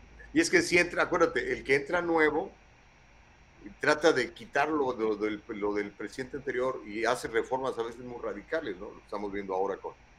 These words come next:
con, con Biden, ¿no? Entonces, a veces no le sale la jugada, como ahora, pues, la verdad tenemos una inflación galopante, el, el país realmente, eh, está en, en, en, en, en serias dificultades, vamos a decirlo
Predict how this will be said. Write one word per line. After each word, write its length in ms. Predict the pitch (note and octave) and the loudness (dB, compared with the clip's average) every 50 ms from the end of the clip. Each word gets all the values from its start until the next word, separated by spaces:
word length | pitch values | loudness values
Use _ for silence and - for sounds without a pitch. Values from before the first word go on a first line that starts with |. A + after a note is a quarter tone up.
| - - - - - - | -20 -20 -20 -20 -16 -10
con, 220 | - F#2 F2 E2+ E2+ | -8 -8 -8 -8 -10
con 240 | - G#2 F#2+ F#2 F2+ | -10 -10 -10 -4 0
Biden, 420 | B2+ C#3+ F3+ F3 C#3+ G#2+ F#2+ F2 F#2+ | 0 2 2 2 0 -2 -4 -4 -6
¿no? 140 | A#2+ - - - - - - - - | -10 -12 -12 -18 -20 -20 -20 -18 -16
Entonces, 480 | G#2+ - - C3+ B2+ B2 C#3 C3+ C3+ B2 | -16 -6 -4 -4 -2 -2 -4 -4 -2 -2
a 100 | G2+ A2 | -2 -2
veces 220 | A#2+ A#2+ B2 A#2 | -2 -4 -6 -6
no 140 | A2 A2+ A#2 | -6 -4 -4
le 100 | A#2 - | -4 -4
sale 240 | - A#2 A2 A2+ G#2+ | -4 -4 -4 -2 -2
la 120 | G#2+ G#2 | -4 -6
jugada, 500 | - - A#2+ A2+ A2 G#2+ G#2 A#2 C3 - - - - - - - - - - - - - - - - - | -6 -6 -2 0 2 2 0 -2 -6 -12 -18 -20 -20 -20 -20 -20 -20 -20 -20 -20 -20 -20 -20 -20 -16 -14
como 260 | - G2+ G2+ F2+ F2 | -12 -8 -6 -4 0
ahora, 380 | F2+ G2+ G#2+ A2 A2+ C3+ B2+ - | 2 2 2 2 2 0 -2 -6
pues, 160 | E2 D#2+ - | -12 -16 -12
la 100 | E2 D#2+ | -10 -8
verdad 220 | E2 F2+ G2+ G#2+ G2+ | -6 -4 -6 -6 -6
tenemos 280 | G2+ F#2+ G#2 G#2 - | -6 -8 -8 -8 -8
una 140 | A#2 A2 G2+ | -6 -4 -4
inflación 380 | G2 - - F2+ - - G#2 F#2+ | -4 -6 -8 -10 -8 -8 -8 -8
galopante, 600 | F#2+ F2+ E2+ E2+ - - G#2 G#2+ A2 G#2+ - A2+ F#2+ | -8 -8 -10 -8 -4 -4 -2 -2 -4 -4 -4 -4 -4
el, 80 | F2+ G2+ | -4 -6
el 120 | F#2+ G2+ | -10 -6
país 320 | - G#2+ A#2 E3 F3+ C#3 | -2 0 0 0 0 0
realmente, 540 | B2 C3+ B2+ C3 B2+ - - B2+ A2+ - - - - - - - | -2 -2 -2 -2 -6 -4 -2 -2 -2 -2 -4 -8 -16 -20 -10 -6
eh, 180 | G#2+ A2 A2 G2+ | -2 -2 -2 -2
está 360 | G2+ F#2+ - - A#2 A#2+ A#2+ G#2+ | -4 -6 -4 -2 0 0 0 -2
en, 140 | F#2+ G2+ - - | -4 -6 -10 -12
en, 120 | G#2 F#2+ F#2 - | -14 -14 -14 -14
en, 100 | G#2 F#2+ | -16 -16
en, 300 | F#2 F2 - - F#2+ F2 F2 F2 F2 - G2 G#2 | -16 -18 -20 -20 -20 -20 -20 -20 -20 -14 -14 -12
en 80 | G#2 - | -10 -2
serias 320 | - D#3 D#3 D3+ C3 A2 | 0 2 2 2 2 0
dificultades, 640 | G#2+ G#2 - - - - - - D3+ D3 C3+ A2+ | -2 -6 -12 -16 -20 -20 -10 -6 -4 -4 -4 -6
vamos 260 | A2 A#2+ B2 B2 - G2 | -8 -8 -8 -6 -4 -4
a 40 | |
decirlo 360 | F2+ - - - A2 A2+ G2+ | -4 -4 -6 -12 -10 -8 -8